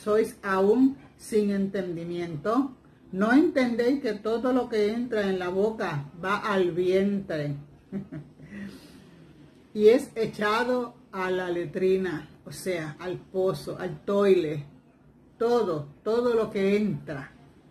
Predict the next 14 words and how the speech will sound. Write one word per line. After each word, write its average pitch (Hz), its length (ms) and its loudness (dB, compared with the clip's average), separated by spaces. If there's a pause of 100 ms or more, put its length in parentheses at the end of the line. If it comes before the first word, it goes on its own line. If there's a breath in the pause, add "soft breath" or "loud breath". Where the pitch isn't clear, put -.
(760)
entra 160 380 -14
a 175 100 -10
nuestro 170 360 -6
cuerpo, 202 420 2
va 180 120 0
al 202 80 2
estómago 214 580 0
y - 20 2
del 180 160 0
estómago, 226 760 -4
del 185 220 -2
estómago 233 580 -4
se 190 80 -4
vuelve 185 560 -2